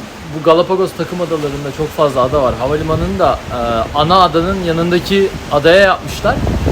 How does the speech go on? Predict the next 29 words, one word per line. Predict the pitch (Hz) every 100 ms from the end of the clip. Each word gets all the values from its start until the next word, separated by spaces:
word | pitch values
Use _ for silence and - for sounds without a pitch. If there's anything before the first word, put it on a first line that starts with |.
| - - - - 151
Otobüste | 202 208 - 233
iniyorsun, | 233 247 226 - 247 - - - -
pardon, | 160 160
havalimanında | 147 156 185 190 190 185 190
uçaktan | 170 185 180 - 202
iniyorsun, | 202 190 - 156
alıyorsun | 165 180 160 151
valizlerini | 143 139 135 143 -
falan. | 127 120 135 147
Beş | 175 -
dolara | 170 147 156 180
on | 165 170 180
dakikalık | 165 170 151 147
yol | 165 180
gidiyorsun. | 165 135 131 - - - - - - - - - -
Bir | 233 220
dakikalık | 214 208 202 208 202 190
bir |
tekne | - 208 214
yolculuğuna | 208 196 185 175 180 175 170
bir |
dolar | 202 185 165
ödüyorsun. | 156 147 139 - 156
Oradan | 175 202 208
iniyorsun, | 196 185 - 196 185
beş | 190 185 202
dolar | 190 185 185
daha | 190 185
veriyorsun. | 165 156 151